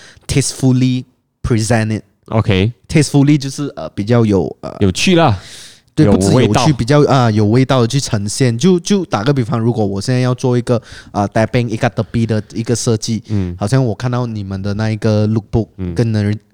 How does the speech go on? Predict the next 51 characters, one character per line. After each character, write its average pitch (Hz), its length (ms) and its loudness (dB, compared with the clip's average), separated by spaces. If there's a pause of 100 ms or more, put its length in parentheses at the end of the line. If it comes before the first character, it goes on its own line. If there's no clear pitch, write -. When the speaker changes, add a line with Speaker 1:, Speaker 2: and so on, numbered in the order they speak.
(140)
Speaker 1:
nerdies 131 600 2
的。 - 200 -6 (140)
Speaker 2:
嗯， 87 280 -10 (320)
不 - 100 0
要 113 40 4
讲 101 160 0
错， 104 160 -2
不 98 120 2
是 98 100 0
Verdi。 90 480 0
Speaker 1:
<laughs> - 840 -16
Nerdies 135 480 4
我 123 40 2
只 120 140 -4
是 147 60 4
看， - 140 -2 (520)
but - 160 2 (160)
you 214 120 2
know, 220 220 4
like， 147 200 2
如 165 180 4
果 208 120 4
你 127 200 2
的 143 200 2
那 185 140 2
一 190 60 2
个 180 340 2
衣 151 140 2
服 127 220 -2
那 151 120 0
边 147 240 2
图 120 180 -4
案， 139 140 2
你 123 60 0
就 147 140 -2
直 135 140 -8
接 131 100 0
放 143 200 -6
一 160 40 -6
个 151 120 -4 (480)
大 123 180 -8
兵， 151 300 -2
一 160 60 -4
个 - 140 -2 (120)
的 - 100 2
逼 196 240 2
就 185 180 0 (220)
有 156 140 4
一 170 80 6
点， 139 160 2 (100)
嗯。 95 720 -4